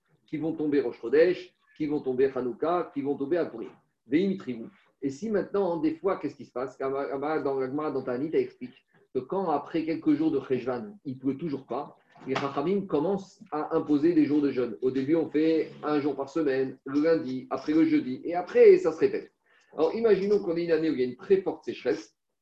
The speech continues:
et on a commencé à faire des jours de jeûne depuis Cheshvan, et qu'avec le système de répétition des jeûnes, on se retrouve que le jeûne tombe Rosh Hashanah, euh, tombe Hanouka ou à Purim. Alors, dit la Braïta là-bas,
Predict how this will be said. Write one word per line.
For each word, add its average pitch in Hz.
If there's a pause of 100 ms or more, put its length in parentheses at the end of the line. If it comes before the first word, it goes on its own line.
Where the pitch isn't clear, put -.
(140)
et 196
on 170
a 160
commencé 175
à 143
faire 151
des 151
jours 160
de 147
jeûne 139
depuis 131
Cheshvan, 123 (480)
et 190
qu'avec 190
le 190
système 175 (300)
de 160
répétition 151
des 135
jeûnes, 180
on 160
se -
retrouve 180
que 160
le 143
jeûne 160
tombe 185
Rosh 143
Hashanah, 120 (100)
euh, 170
tombe 170
Hanouka 160
ou 165
à 139
Purim. 117 (500)
Alors, 120
dit 175
la 170
Braïta 123
là-bas, 120